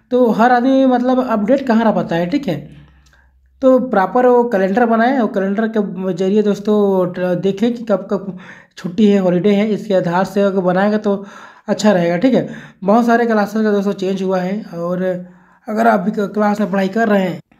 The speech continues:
और एग्जाम में शामिल हो रहे हैं, तो आप ज़रूर चेकआउट कीजिए, ठीक है।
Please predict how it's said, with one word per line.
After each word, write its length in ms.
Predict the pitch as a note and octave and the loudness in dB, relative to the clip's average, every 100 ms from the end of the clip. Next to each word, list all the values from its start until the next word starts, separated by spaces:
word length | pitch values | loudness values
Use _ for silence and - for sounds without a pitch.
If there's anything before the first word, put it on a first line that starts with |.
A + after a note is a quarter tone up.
| _ _ - | _ _ 0
और 120 | A3 | 2
एग्जाम 340 | A3+ G#3+ A#3+ B3+ | 4 4 4 4
में 80 | |
शामिल 280 | B3 A3+ A#3+ | 4 2 2
हो 140 | G#3 A#3+ | 4 2
रहे 120 | G3+ | 2
हैं, 80 | F3 | 0
तो 100 | F3 | -2
आप 340 | E3+ F3 D#3+ | -2 -6 -4
ज़रूर 240 | G3 A#3+ | 0 0
चेकआउट 420 | B3+ A#3+ A#3 A3+ A#3 | 0 0 2 2 0
कीजिए, 280 | A3 C4 | 0 -2
ठीक 260 | C#4 D4+ D4 | 0 -2 0
है। 360 | F3 - - | -4 -6 -20